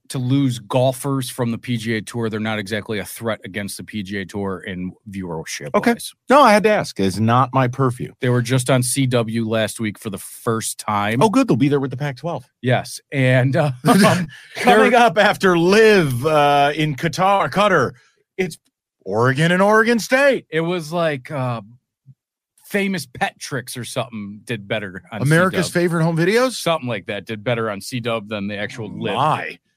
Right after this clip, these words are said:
Speaker 2: All right.
Speaker 1: There
Speaker 2: We've
Speaker 1: we
Speaker 2: got
Speaker 1: go.
Speaker 2: John Rahm at plus seven hundred. We got Will Zalatoris at plus twenty-one hundred. We got Jordan Spieth at plus five thousand.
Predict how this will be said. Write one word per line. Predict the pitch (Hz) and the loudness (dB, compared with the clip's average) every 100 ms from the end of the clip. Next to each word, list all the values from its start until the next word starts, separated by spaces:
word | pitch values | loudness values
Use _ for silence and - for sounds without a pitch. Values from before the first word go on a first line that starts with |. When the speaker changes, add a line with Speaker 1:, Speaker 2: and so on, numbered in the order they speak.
| _ _ _ _ | _ _ _ _
Speaker 2:
All | 151 151 135 | 2 4 4
right. | 90 - | 0 -8
Speaker 1:
There | - | -10
Speaker 2:
We've | 110 - | -4 -2
Speaker 1:
we | 131 | 0
Speaker 2:
got | 165 160 | 2 2
Speaker 1:
go. | - | 0
Speaker 2:
John | 165 156 | 0 2
Rahm | 156 147 | 0 0
at | 139 | -4
plus | 123 143 123 | -4 -4 -4
seven | 151 127 127 | -4 -2 -2
hundred. | 110 95 | -4 -4
We | 117 | -6
got | 117 | 0
Will | 151 151 | 0 2
Zalatoris | 131 147 139 123 151 135 127 | 0 0 -2 -4 -4 -4 -6
at | 123 | -6
plus | 139 127 | -6 -6
twenty-one | 143 135 135 135 139 | -6 -4 -2 -2 -2
hundred. | 139 143 127 | -2 -2 -2
We | 127 | -2
got | 120 104 | -2 -2
Jordan | 127 139 156 | 0 2 2
Spieth | 139 - 147 131 | -2 -2 -2 -2
at | - | -8
plus | - 143 143 - | -6 -4 -4 -4
five | 139 139 139 127 - | -4 0 -2 -4 -4
thousand. | 147 160 175 120 127 127 | 0 2 2 0 -4 -6